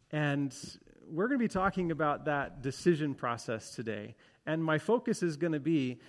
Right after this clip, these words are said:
the younger people in our church. Now, I'm gonna just point out, if you are ten or eleven or twelve, this is still a good conversation for you, even though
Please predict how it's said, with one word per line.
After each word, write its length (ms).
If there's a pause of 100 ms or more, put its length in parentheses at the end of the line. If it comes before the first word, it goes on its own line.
(180)
the 340
younger 380
people 640
in 300 (100)
our 240
church. 580 (440)
Now, 240
I'm 100
gonna 300
just 320 (180)
point 220
out, 120
if 200
you 160
are 120
ten 680
or 100
eleven 500
or 120
twelve, 680 (300)
this 180
is 140
still 280
a 60
good 180
conversation 680
for 100
you, 180
even 280
though 300